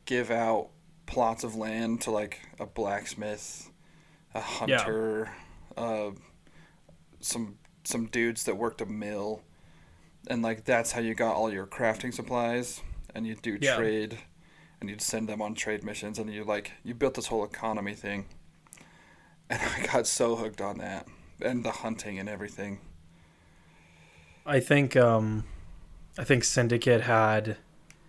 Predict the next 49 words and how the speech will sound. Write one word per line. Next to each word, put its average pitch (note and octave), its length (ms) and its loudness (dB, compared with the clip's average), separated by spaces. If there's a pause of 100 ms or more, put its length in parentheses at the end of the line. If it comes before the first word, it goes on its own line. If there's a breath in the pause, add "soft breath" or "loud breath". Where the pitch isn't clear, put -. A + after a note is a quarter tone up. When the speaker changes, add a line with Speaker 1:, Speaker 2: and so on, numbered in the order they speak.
(280 soft breath)
Speaker 2:
something A#2 480 4
with, A2 220 0
like, G#2+ 360 -4
you A2+ 160 -4
could A2+ 240 -2
get, A2 460 -2 (920 soft breath)
well, C3+ 180 12
in C#3 100 8
one D3 140 10
of C#3+ 120 6
the, B2 240 10 (100)
in B2 160 4
one B2+ 140 8
of C3 80 10
the B2 40 2
Brotherhood A#2 400 6
games A2 300 0
as A2 140 -2
well, G#2+ 340 2 (300)
I B2 80 2
think - 500 0 (560)
in A#2+ 180 6
just A2+ 300 2
straight A#2 320 6
up A2+ 100 4
Assassin's G#2+ 400 2
Creed G#2+ 240 -4
Two, G#2 280 -2 (920 soft breath)
so - 140 -4
the A2 100 2
first, - 400 0
the A#2+ 80 0
first A2+ 300 0
of A2 80 -2
the A2 140 0
series, G#2+ 480 -2 (1300 soft breath)
you A#2+ 200 2
could A#2 180 2
buy, A2 480 8
that C3 120 12
was B2+ 120 8
the B2 80 4
first C3 240 6
one A#2 140 4
where A2 80 4
you A2 280 2
could, A2 120 0
like, G#2+ 180 0
buy G#2 380 0